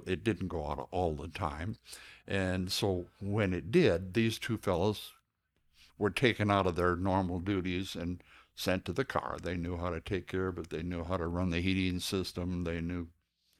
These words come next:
they just knew how to use the car. And, uh,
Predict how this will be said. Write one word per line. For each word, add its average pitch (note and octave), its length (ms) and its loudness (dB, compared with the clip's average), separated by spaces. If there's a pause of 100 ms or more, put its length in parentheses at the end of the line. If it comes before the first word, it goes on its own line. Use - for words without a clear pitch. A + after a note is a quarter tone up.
(300)
they B2 100 4
just G2+ 240 -4
knew G#2 140 -2
how F2 160 0
to D#2 100 -4
use E2 340 -6
the - 80 -8
car. - 380 -8 (340)
And, F2 400 -6
uh, E2 180 -6